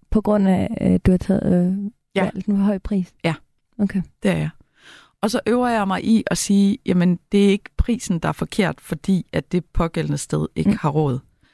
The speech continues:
Speaker 2: Øhm, fordi der er masser af måder, man kan
Speaker 1: Ja. Jeg har sådan en mavefornemmelse, jeg bruger. Og sådan, hvis jeg skal, hvis jeg skal lave det her arbejde,
Speaker 2: Mhm.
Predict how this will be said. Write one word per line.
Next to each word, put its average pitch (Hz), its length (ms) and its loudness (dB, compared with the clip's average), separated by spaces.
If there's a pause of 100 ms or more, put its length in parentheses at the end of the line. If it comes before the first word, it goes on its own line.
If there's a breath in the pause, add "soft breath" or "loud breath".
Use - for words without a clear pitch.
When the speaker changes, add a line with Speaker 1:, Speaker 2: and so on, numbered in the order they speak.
(540)
Speaker 2:
Øhm, 151 600 2 (480)
fordi 170 220 -2
der 156 120 -2
er 147 60 -2
masser 160 380 -2
af 143 160 -2
måder, 147 340 2
man 139 220 2
kan 135 320 -4 (140)
Speaker 1:
Ja. 226 120 0 (580 loud breath)
Jeg 247 100 4
har 240 140 4
sådan 247 160 2
en 214 120 4
mavefornemmelse, 202 640 4
jeg 175 120 2
bruger. 180 240 2 (140)
Og 214 100 4
sådan, 226 140 4
hvis 214 160 2
jeg 220 100 2
skal, - 140 0 (160)
hvis 214 200 4
jeg 220 100 2
skal 233 140 0
lave 233 220 2
det 247 160 2
her 226 80 2
arbejde, 190 520 2 (240)
Speaker 2:
Mhm. 208 260 6